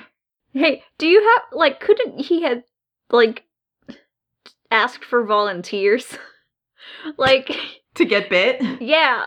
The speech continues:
Speaker 2: like, that's not a very good defense. Like,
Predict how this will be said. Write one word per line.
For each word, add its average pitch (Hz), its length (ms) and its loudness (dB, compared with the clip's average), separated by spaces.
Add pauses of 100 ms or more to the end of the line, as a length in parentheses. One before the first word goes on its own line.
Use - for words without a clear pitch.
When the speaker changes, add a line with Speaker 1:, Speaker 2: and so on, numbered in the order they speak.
Speaker 2:
like, 262 220 -4
that's 277 280 -4
not 269 300 -2
a 262 120 -2
very 226 380 -2
good 208 420 -2
defense. 175 720 -2 (380)
Like, 180 300 -2